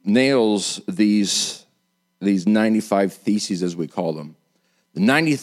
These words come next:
ninety-five reasons why the Roman Catholic Church has gotta change. And by the way, I'm gonna tell you this. Martin Luther, he, he, he had no, no intentions of leaving the church.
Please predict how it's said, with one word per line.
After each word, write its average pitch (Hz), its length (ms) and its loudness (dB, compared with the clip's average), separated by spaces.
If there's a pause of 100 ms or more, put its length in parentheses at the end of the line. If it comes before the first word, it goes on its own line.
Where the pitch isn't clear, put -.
(180)
ninety-five 135 640 2
reasons 117 460 2
why 92 600 2 (640)
the 104 120 0
Roman 117 260 2
Catholic 107 360 -2
Church 110 240 -4
has 90 100 -10
gotta 87 220 0
change. 101 280 -4
And 143 160 0
by 254 160 2
the 220 100 2
way, 175 120 2
I'm 131 80 2
gonna 143 100 2
tell 143 240 0
you 139 80 4
this. 113 260 -2 (480)
Martin 196 300 2
Luther, 180 340 4
he, 135 460 0
he, 147 120 -2
he 196 160 0
had 160 140 0
no, 180 460 2 (260)
no 180 220 2
intentions 185 760 -2
of 110 180 0
leaving 117 360 2
the 110 80 0
church. - 480 -6